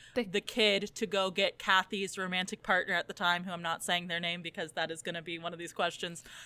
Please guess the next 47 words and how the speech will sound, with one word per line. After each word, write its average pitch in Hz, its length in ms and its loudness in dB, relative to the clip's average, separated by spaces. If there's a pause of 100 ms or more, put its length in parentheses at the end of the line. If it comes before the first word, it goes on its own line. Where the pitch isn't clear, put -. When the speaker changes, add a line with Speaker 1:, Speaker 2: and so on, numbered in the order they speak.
(100)
Speaker 1:
Oh 240 60 -6
my 185 160 6
Speaker 2:
Um, 202 120 -2
Speaker 1:
God. 208 420 -8 (600)
Speaker 2:
she 220 160 0
convinces 220 420 6
the 220 80 4
kid 214 160 4
to 196 60 2
go 190 140 4
get 196 180 0
Kathy's 196 320 2
romantic 185 300 -4
partner, 220 400 4 (360)
but 202 260 6
she, 214 580 2 (200)
uh, 190 300 8 (160)
gets 226 240 4
Kathy 220 400 4
out 190 200 6
of 208 60 0
the 196 80 -2
fire. 175 520 2 (100)
The 180 360 -6 (300)
guy, 202 640 8
the 196 60 -2
butler, 208 560 4
then 185 220 2
tries 190 320 -4
to - 60 -8
kill 277 360 2
Kathy. 175 580 2 (300)
Corinne, 208 680 2 (260)
um, 175 440 2
fights 208 400 2
him 190 100 0
off 175 320 -2
and 185 140 -6
saves 180 320 -4
Kathy 175 400 2
from 180 180 -6
both 175 240 -8
the 175 60 -14
fire 175 560 2
and 180 200 0
the 175 40 -6
murderer, 240 720 4